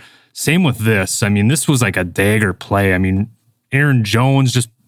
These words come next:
busts out a seventy-five yard run, and then right after that, you've got Chandon Sullivan with, with the pick six. Correct me if I'm wrong, but, uh, those types of plays, uh, those types of plays win games, and you're gonna need that moving forward.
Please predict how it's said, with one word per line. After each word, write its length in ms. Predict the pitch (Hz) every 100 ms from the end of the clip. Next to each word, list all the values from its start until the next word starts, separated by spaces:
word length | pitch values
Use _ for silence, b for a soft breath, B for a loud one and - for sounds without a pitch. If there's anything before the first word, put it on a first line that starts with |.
| B B B
busts 240 | - 127 -
out 140 | 127
a 40 | 113
seventy-five 480 | 131 123 120 113 117
yard 180 | 117
run, 300 | 104 113 123
and 100 | 113
then 100 | 104
right 200 | 101 127
after 260 | 127 120 -
that, 280 | 104 110 113
you've 140 | 101
got 360 | 107 98 95 - b b b -
Chandon 260 | 127 117
Sullivan 640 | 101 107 113 113 104 98 101
with, 260 | 107 98 -
with 200 | 117 117
the 80 |
pick 240 | - 110 101
six. 340 | - 110 104
Correct 260 | - 101 -
me 80 | 98
if 80 | -
I'm 140 | 98 95
wrong, 380 | 101 101 101 101 b b b b _ -
but, 240 | 101 95
uh, 360 | 110 104 92 90 b b b b -
those 300 | 131 147 139
types 280 | 135 127 -
of 100 | 120
plays, 480 | - 110 107 98 117
uh, 200 | 107 104
those 280 | 117 135
types 260 | - 127 120
of 80 | 123
plays 260 | 120 110 104
win 400 | 101 113 117 110
games, 640 | 104 104 98 98 98 - 123
and 260 | 113 107
you're 120 | 107 117
gonna 160 | 113
need 340 | 104 104 110 104
that 280 | 104 101 123
moving 300 | 113 107 95
forward. 600 | - 107 104 104 101